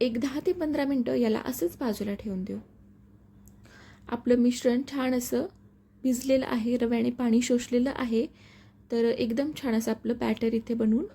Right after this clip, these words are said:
तयार झालं आहे. तर आता याचे पटकन आपण आप्पे तयार करणार आहोत. त्यासाठी आप्पे पॅनला सगळ्यात आधी तेल लावून घ्यायचं. आज आपण मस्त कॉर्नचे आप्पे बनवते. चवीला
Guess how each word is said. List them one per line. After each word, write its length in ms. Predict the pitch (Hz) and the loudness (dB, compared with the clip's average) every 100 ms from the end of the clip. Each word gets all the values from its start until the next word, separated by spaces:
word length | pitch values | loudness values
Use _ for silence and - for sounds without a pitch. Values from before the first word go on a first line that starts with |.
| - | -2
तयार 260 | 240 202 | 0 0
झालं 260 | 214 214 208 | -2 -2 0
आहे. 80 | 415 - - - - - - - - - - | -2 -6 -20 -20 -20 -20 -20 -20 -20 -16 -2
तर 80 | 269 | 0
आता 180 | 247 262 | 0 2
याचे 260 | 262 247 | 0 0
पटकन 400 | - - - 320 | -6 -6 -4 -2
आपण 220 | 285 277 262 | -2 0 0
आप्पे 300 | 254 - 269 285 | -2 -4 -4 -2
तयार 200 | 262 247 | 0 0
करणार 360 | 254 240 233 - | 0 0 0 -4
आहोत. 280 | 254 233 - - - _ - | -2 -2 -2 -10 -20 _ -8
त्यासाठी 500 | 277 302 320 254 247 - | -4 -2 0 0 -2 -4
आप्पे 220 | 214 254 | -4 -2
पॅनला 300 | 247 240 233 | 0 0 0
सगळ्यात 520 | 240 233 208 254 269 | 0 -2 0 -2 -2
आधी 240 | 277 220 226 262 | -2 2 0 2
तेल 160 | 254 | 0
लावून 220 | 254 247 | 0 0
घ्यायचं. 420 | 233 233 208 262 480 - - - - - - - - | 2 0 -2 -4 -8 -10 -20 -20 -20 -20 -20 -12 -4
आज 240 | 247 339 | -2 0
आपण 260 | 302 247 240 | -2 2 2
मस्त 420 | 269 - - 247 254 | 2 -2 -6 -4 -2
कॉर्नचे 440 | 269 233 233 240 - | 0 0 2 0 -2
आप्पे 340 | 240 - 254 | -6 -4 0
बनवते. 520 | 240 233 214 214 294 403 - - - - - | 2 2 0 -2 -4 -6 -16 -20 -20 -12 0
चवीला 420 | 247 247 254 262 | 0 2 0 -2